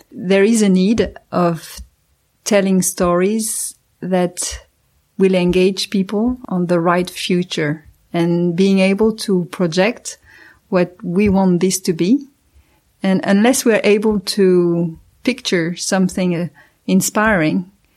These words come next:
it's gonna be hard to create an alternative American dream. I'm hopeful maybe the covid phase, by forcing us to go back to the essential and take care of our close one and feel in our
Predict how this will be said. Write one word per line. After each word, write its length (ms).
it's 180
gonna 180
be 120
hard 500
to 120
create 440
an 100
alternative 600
American 480
dream. 340
I'm 180
hopeful 380
maybe 420
the 140
covid 400
phase, 640
by 380
forcing 560
us 520
to 760
go 120
back 240
to 120
the 160
essential 840
and 580
take 220
care 220
of 160
our 160
close 360
one 420
and 640
feel 320
in 160
our 500